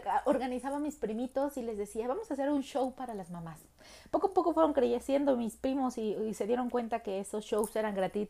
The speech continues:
gratuitos y yo los estaba, los estaba explotando. Pero siempre amé entretener.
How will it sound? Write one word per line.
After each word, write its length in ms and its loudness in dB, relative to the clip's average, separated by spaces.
gratuitos 540 4
y 60 2
yo 100 2
los 140 -2
estaba, 460 4
los 180 -4
estaba 380 0
explotando. 720 -8
Pero 220 -4
siempre 640 0
amé 380 0
entretener. 540 -10